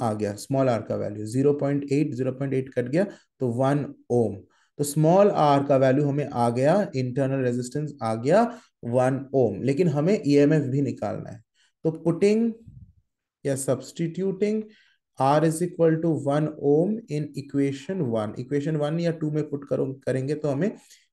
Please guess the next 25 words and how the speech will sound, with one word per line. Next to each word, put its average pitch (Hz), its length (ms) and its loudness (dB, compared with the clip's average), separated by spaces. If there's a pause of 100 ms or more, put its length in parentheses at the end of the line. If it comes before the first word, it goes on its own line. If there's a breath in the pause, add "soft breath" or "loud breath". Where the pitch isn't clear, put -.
(120)
ईएमएफ़ 135 460 0
भी 131 80 0
आ 113 120 0
जाएगा, 101 340 -6 (420 soft breath)
टू 196 500 0 (320)
into 131 380 -2
five 135 320 0 (160)
plus 190 180 4 (120)
R, 107 180 0 (160)
R 113 120 -2
का 143 80 0
वैल्यू 135 260 0
वन 113 220 -2
आ 104 120 -2
गया, 101 280 -10
यानी 127 380 -4 (200)
टू 143 120 0 (120)
into 123 320 -4
सिक्स, - 580 -10
यानी 123 240 -4
सिक्स - 320 -10
टू 123 120 -2
is 123 80 -6
ट्वेल्व 110 500 -6
volt। 104 200 -10